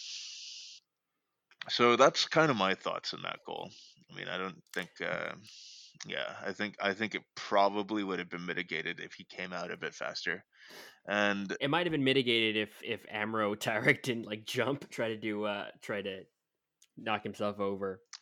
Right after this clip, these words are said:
Speaker 2: trying to head the ball.
Speaker 1: Yeah, that was kind of a David Luiz moment, huh? Like,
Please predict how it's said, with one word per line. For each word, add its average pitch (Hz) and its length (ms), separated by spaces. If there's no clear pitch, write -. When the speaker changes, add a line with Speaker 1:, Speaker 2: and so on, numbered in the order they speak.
Speaker 2:
trying 110 180
to 101 60
head 98 200
the 92 60
ball. 98 440
Speaker 1:
Yeah, 156 180
that 165 160
was 381 160
kind 277 220
of 214 120
a 110 60
David 131 440
Luiz 104 600
moment, 101 400
huh? 104 280
Like, 101 340